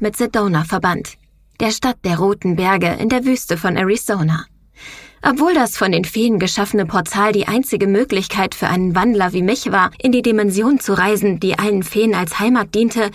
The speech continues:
konnte ich den kreisförmigen Tunnel mit seinen funkelnden Lichtern nicht einen Augenblick länger ertragen.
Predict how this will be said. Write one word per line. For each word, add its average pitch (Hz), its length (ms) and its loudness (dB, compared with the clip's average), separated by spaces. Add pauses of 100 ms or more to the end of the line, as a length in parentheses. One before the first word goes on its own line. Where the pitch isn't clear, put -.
(100)
konnte 254 280 2
ich 208 100 0
den 185 160 -2
kreisförmigen 185 800 -2
Tunnel 214 380 0 (260)
mit 202 200 0
seinen 165 300 2
funkelnden 175 600 0
Lichtern 170 680 -2
nicht 254 260 0
einen 220 300 2
Augenblick 180 480 0
länger 185 200 0
ertragen. 175 600 -2